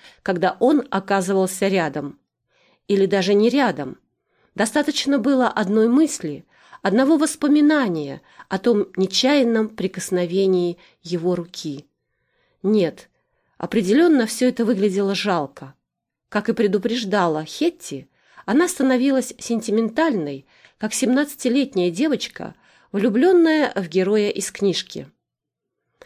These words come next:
Софи сжалась от отвращения, вспомнив свои слова по поводу его шрама. Причина его стремительного бегства была очевидной до боли. Если у нее сохранилась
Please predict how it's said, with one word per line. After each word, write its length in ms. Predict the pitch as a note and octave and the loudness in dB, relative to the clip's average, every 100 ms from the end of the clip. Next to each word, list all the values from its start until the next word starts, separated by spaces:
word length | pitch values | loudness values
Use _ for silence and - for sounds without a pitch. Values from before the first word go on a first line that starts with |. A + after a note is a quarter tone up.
| _ | _
Софи 480 | - A3 A3 C#4+ B3+ - | -4 -4 2 2 2 0
сжалась 500 | F3+ G3+ A#3+ A3 - | -2 0 2 0 -4
от 220 | G#3+ G3+ | -6 -4
отвращения, 840 | B3 C4 D4 - D4 F#3+ D3 C#3+ - _ _ | -2 -2 -2 -2 0 0 -2 -8 -16 _ _
вспомнив 500 | - - G3+ F3 E3+ | -8 0 2 2 0
свои 280 | - F#3 D#3+ | -2 0 -2
слова 360 | - E3 B3+ | -6 -4 -4
по 140 | G3+ F3+ | -2 -4
поводу 480 | G3 G#3 F#3+ G3+ - | -2 -2 -2 -4 -4
его 300 | F3 F3 F3+ | -4 -4 -4
шрама. 560 | - G3 D#3 C#3+ C3+ - _ _ _ _ _ _ _ | -4 -4 -4 -6 -10 -18 _ _ _ _ _ _ _
Причина 520 | G3 F#3+ - G#3 F3+ | -6 -2 0 2 2
его 280 | F3 F#3 F#3 | 2 0 0
стремительного 800 | F3+ G3 A3 G#3 - E3 E3 D#3 | -2 -2 0 -2 -4 -4 -4 -4
бегства 580 | D#3+ D#4+ - - C#3+ C3+ _ _ _ _ | -4 -6 -6 -14 -14 -16 _ _ _ _
была 320 | F3+ B3 F4+ | 0 2 2
очевидной 800 | - G#3+ - G3+ A#3 G#3 G3+ - | 0 -4 -2 -2 0 2 2 0
до 180 | E3+ G3 | -2 -4
боли. 520 | E3 F#3 D#3+ D3 C#3 _ _ _ _ _ | 0 0 0 -2 -10 _ _ _ _ _
Если 320 | F#3 B3+ B3 | -2 0 2
у 120 | C#4 C#4+ | 2 4
нее 440 | D#4 C4+ F3 D3 - | 4 4 2 -2 -8
сохранилась 800 | - F#3 - A3 A3 G3+ F#3 - | -12 -10 -4 0 0 0 -2 -6